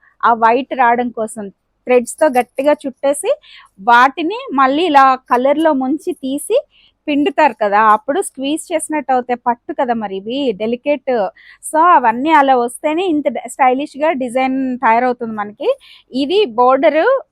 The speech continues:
ఆ, only హ్యాండ్స్కి వస్తుందండి ఈ ఫ్లవర్. ఈ డిజిటల్ ప్రింట్ మీద బీడ్స్ వర్క్ చేశారండి. So ఈ చీర చుట్టూ కూడా స్కాలప్ బోర్డర్స్ డిజైన్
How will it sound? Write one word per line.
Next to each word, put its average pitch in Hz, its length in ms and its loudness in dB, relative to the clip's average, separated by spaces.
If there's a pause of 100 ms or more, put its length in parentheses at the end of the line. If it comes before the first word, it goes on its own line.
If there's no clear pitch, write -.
(180)
ఆ, 226 360 2 (160)
only 302 240 2
హ్యాండ్స్కి 277 500 0
వస్తుందండి 226 540 -8
ఈ - 20 -6
ఫ్లవర్. 220 480 -4 (1800)
ఈ 285 60 -2
డిజిటల్ 285 460 0
ప్రింట్ 302 320 -2
మీద 285 200 0 (460)
బీడ్స్ 277 480 -2
వర్క్ 320 300 0
చేశారండి. 196 640 -4 (800)
So 320 400 2 (120)
ఈ 262 100 -4
చీర 285 480 -2 (160)
చుట్టూ 320 260 -6
కూడా 320 200 -2
స్కాలప్ 240 480 0
బోర్డర్స్ 277 400 -4
డిజైన్ 233 320 -6